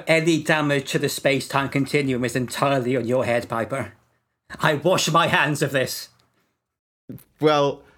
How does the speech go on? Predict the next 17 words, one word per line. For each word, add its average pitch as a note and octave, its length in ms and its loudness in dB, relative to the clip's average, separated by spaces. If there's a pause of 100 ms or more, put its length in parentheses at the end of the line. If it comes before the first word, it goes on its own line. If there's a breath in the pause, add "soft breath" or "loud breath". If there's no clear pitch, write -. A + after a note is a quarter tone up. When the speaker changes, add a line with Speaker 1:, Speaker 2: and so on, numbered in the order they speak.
(160 soft breath)
Speaker 2:
to - 120 -6
be D#3 160 2
honest, B2+ 520 0
I A#2 140 2
think, B2 500 -2
um, A2 480 0
whatever B2+ 420 0
happens, G2+ 400 -4
it's E2 180 -10
important G#2 440 -4
that - 80 -4
we F#2 100 -4
cover F2+ 380 -4
it D#2+ 100 -2
in F2 120 -4
the E2+ 60 -4
podcast. E2 640 -4